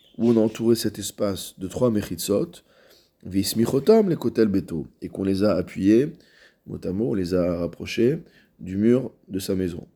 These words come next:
C'est-à-dire, on a le mur arrière de la maison, et on a constitué un U de mechitzot en forme de U qui touche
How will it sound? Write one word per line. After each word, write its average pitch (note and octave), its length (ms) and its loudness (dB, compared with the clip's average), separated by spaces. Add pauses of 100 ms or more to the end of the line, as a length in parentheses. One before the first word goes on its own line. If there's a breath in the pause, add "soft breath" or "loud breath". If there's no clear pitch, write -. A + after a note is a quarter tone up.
C'est-à-dire, - 180 -8
on F2+ 80 -4
a F2 120 0
le F2+ 120 2
mur G#2 340 2
arrière G2 400 2
de D#2+ 80 -2
la D#2+ 100 -2
maison, F#2+ 440 -4 (360 soft breath)
et E3 200 0
on A#2 120 -4
a G2+ 60 -2
constitué G#2 640 0
un G2 240 0
U C3 220 -2 (560)
de F#2+ 140 -6
mechitzot F2+ 580 -4
en G2+ 60 -4
forme F#2 240 -4
de E2 180 0
U F#2+ 260 -2 (320 soft breath)
qui F#2+ 140 -16
touche - 500 -8